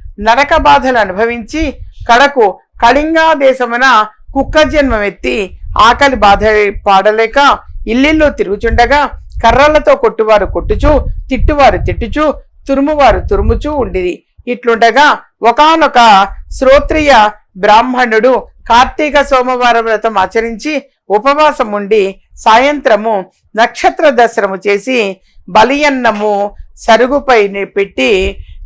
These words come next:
కాళ్ళు చేతులు కడుగుకొని సమయమున ఈ కుక్క వచ్చి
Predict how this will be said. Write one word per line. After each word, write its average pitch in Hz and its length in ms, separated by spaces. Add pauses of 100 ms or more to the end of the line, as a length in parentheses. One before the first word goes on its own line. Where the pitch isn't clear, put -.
కాళ్ళు 247 640
చేతులు 226 300
కడుగుకొని 202 640
సమయమున 214 720 (300)
ఈ 285 180
కుక్క 240 260
వచ్చి 220 600